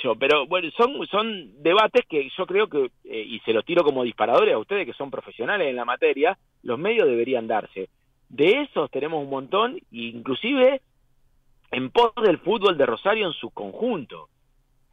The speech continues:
El no considerar, por ejemplo, Isaac Newell, pionero del fútbol nacional, está perjudicando al fútbol de Rosario. Se enoje quien se quiera enojar.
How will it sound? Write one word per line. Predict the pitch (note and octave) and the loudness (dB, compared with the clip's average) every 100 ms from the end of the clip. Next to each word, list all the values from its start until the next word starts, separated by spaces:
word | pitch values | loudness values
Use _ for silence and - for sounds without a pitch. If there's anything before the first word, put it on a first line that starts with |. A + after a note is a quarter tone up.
| - | -2
El | C3 D3+ | 0 4
no | B3+ | 2
considerar, | C4 F#3+ C#3+ B2+ C3 G3+ | 0 -4 -4 -2 0 0
por | D3 A#2 | 0 -2
ejemplo, | F3+ G3 _ G3+ C#3+ | -2 -10 _ -10 -8
Isaac | A#2+ F3+ E3+ | -2 -2 0
Newell, | G3+ F#3 A2+ G2 - _ _ | 0 0 -2 -4 -12 _ _
pionero | - C#3 E3+ B3+ A3+ | -2 0 2 2 2
del | - | 2
fútbol | A3 A3 B2+ | -2 -6 -4
nacional, | G#2+ A2 G2+ | -8 -10 -8
está | A2+ C3+ | -6 -6
perjudicando | G#3+ E3 C3+ C3 A#3 G3+ | -4 -4 -4 -2 0 0
al | |
fútbol | - B3 D3 | -4 0 0
de | |
Rosario. | G#2 - A#3+ D#3 F2+ _ _ | 0 0 -2 -2 -8 _ _
Se | A2 | -6
enoje | D3+ F3+ | -4 -4
quien | A#2+ G#2 | -8 -10
se | G2+ | -6
quiera | A#2+ G#2 | -2 -2
enojar. | G#2 A#3 - | 2 2 2